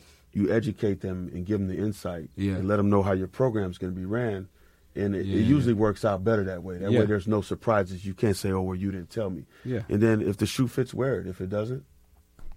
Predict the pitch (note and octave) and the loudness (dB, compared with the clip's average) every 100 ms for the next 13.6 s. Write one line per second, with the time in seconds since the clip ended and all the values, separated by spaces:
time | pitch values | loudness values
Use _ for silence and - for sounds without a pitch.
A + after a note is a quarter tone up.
0 | - - - G2 - - F#2 F2+ G#2 A#2+ | -16 -18 -10 -8 -10 -10 -8 -6 -6 -6
1 | - _ - F2+ G2 G#2+ A2 F#2 - _ | -10 _ -18 -12 -8 -6 -8 -12 -20 _
2 | - G2 - - - E2+ - - _ _ | -12 -12 -12 -14 -10 -8 -10 -20 _ _
3 | _ _ G2+ G2+ F#2+ F2+ F2 - _ _ | _ _ -2 2 2 0 -2 -8 _ _
4 | _ _ _ _ _ _ _ _ _ _ | _ _ _ _ _ _ _ _ _ _
5 | _ _ _ _ _ - C3 A2+ F#2+ F#2 | _ _ _ _ _ -4 0 2 2 0
6 | - E2+ D#2+ _ _ _ _ - G#2 G#2 | -4 -8 -10 _ _ _ _ -10 -4 -2
7 | - F#2 F#2 F#2 F#2 F2 F#2 F2+ G2 - | -2 -2 -2 -2 -2 0 0 -2 -4 -6
8 | F#2 F#2 F2 F2 - _ _ _ _ _ | -2 0 0 -2 -6 _ _ _ _ _
9 | - A2+ G#2+ C3 A2+ A2+ G#2+ G2 F#2 F#2 | -2 0 4 2 2 2 2 2 0 0
10 | F2+ F2+ A2 G#2+ - G2+ G2+ - F2+ F2+ | 0 0 2 0 0 0 0 -6 -6 -8
11 | - - _ _ - _ - _ - A2 | -12 -20 _ _ -20 _ -20 _ 0 0
12 | G#2+ G#2+ F#2 F#2+ F#2+ A2+ A2+ G#2+ F2+ F#2 | 2 0 0 -2 0 2 2 0 -2 -4
13 | F#2+ F#2 F#2+ - - F#2 | -6 -8 -12 -14 -14 -14